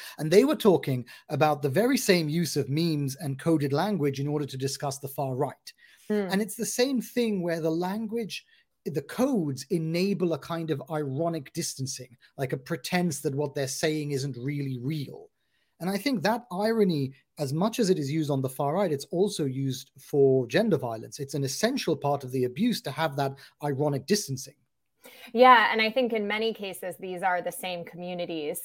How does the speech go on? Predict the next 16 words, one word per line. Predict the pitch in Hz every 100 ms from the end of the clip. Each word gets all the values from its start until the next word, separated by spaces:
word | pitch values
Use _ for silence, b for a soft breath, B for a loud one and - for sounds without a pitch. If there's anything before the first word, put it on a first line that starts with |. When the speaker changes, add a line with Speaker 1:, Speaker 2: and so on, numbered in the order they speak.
| -
Speaker 2:
carrying | 190 175 165 160
out | 165 160 - -
the, | 156 156 156 170
the | 180
abuse | 170 170 165 160 -
or | 165
the | 160
violent | 151 165 156 156 -
content. | - 180 175 170 160 160 B B B
Um, | 202 185
there's | 202 196
a | 190
great, | 170 190 208 214 - -
uh, | 196 180 175 165
book | 175 202 -
called, | - 185 175 180